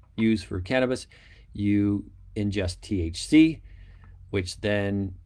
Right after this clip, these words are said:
has this global response. So you get a sort of, instead of stimulating slightly like an endocannabinoid would, you basically flood the system.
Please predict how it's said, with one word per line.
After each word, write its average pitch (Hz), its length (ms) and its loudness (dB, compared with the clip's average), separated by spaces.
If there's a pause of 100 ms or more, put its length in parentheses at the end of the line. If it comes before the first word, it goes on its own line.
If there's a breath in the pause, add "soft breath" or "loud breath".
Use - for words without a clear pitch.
(140)
has 95 340 -4
this 92 260 -6 (880)
global 120 520 4
response. 107 760 -2 (800)
So - 160 -8
you 95 140 0
get 98 140 0
a 95 240 -2 (420)
sort - 260 -10
of, 92 100 -4
instead 95 320 -2
of 101 100 -2
stimulating 110 560 0
slightly 113 540 0
like 104 280 -2
an 98 120 -2
endocannabinoid 107 760 0
would, 101 220 -2
you 95 80 -4
basically 98 360 -2
flood 92 300 -4
the 92 80 -4
system. 87 480 -10